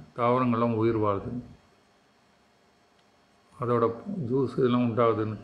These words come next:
வாழ்வு ரசத்தை தருதுன்னு சொல்றாரு சந்திரனோட. சந்திரனா இருந்து வாழ்வு ரசத்தை தருகிறேன்னு சொல்றாரு. ஆனாடி சந்திரனோட,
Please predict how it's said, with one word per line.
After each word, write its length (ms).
வாழ்வு 360
ரசத்தை 380
தருதுன்னு 560
சொல்றாரு 400
சந்திரனோட. 680
சந்திரனா 340
இருந்து 220
வாழ்வு 340
ரசத்தை 380
தருகிறேன்னு 600
சொல்றாரு. 340
ஆனாடி 320
சந்திரனோட, 680